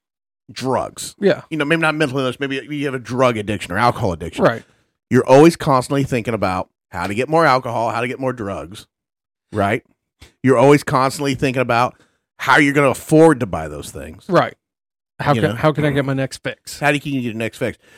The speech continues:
Speaker 1: Anxiety and depression. I'm, I'm always constantly f-, trying to decide, am I anxious? Am I depressed?
Speaker 2: Right.
Speaker 1: Am I whatever? Like,
Speaker 2: Well,
Speaker 1: I'm always
Speaker 2: that's
Speaker 1: trying to
Speaker 2: what
Speaker 1: figure
Speaker 2: I
Speaker 1: out how
Speaker 2: battle.
Speaker 1: to, how do I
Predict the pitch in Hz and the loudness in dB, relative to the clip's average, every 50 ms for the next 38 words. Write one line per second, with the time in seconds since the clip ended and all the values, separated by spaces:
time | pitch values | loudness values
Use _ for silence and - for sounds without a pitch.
0 | _ _ - 117 120 123 131 131 139 135 131 127 - 139 131 117 - - 92 85 | _ _ -10 -6 0 4 4 4 4 4 2 0 0 2 2 2 2 -2 -8 -8
1 | 71 76 101 101 - - 95 117 110 107 123 131 127 - - 135 117 117 - - | -6 -6 -6 -6 -6 -6 -6 -4 0 2 4 4 2 2 -2 -4 -4 -4 -4 -6
2 | 123 110 - - _ - 143 127 120 113 107 107 - - 113 101 101 101 104 - | -10 -10 -12 -14 _ -6 -6 -6 -6 -6 -8 -8 -4 -4 -4 -4 -4 -6 -8 -12
3 | _ _ _ _ _ _ _ 113 107 90 - - 147 170 160 - - 110 - - | _ _ _ _ _ _ _ -12 -10 -10 -4 0 0 2 2 0 -4 -8 -8 -8
4 | 90 80 76 76 - - 156 151 147 120 127 - - - 107 78 76 82 87 107 | -10 -10 -10 -10 -4 0 2 2 4 2 0 -6 -8 -10 -10 -10 -8 -8 -4 0
5 | 135 156 165 165 147 143 127 113 104 104 147 151 160 170 165 156 165 175 113 - | 4 4 4 4 4 2 0 0 -2 -2 0 0 2 2 2 2 2 2 2 2
6 | 190 196 220 220 139 127 123 127 123 123 123 - 156 156 165 160 147 143 | 4 4 4 4 4 2 0 -2 -4 -6 -2 4 4 6 6 6 2 0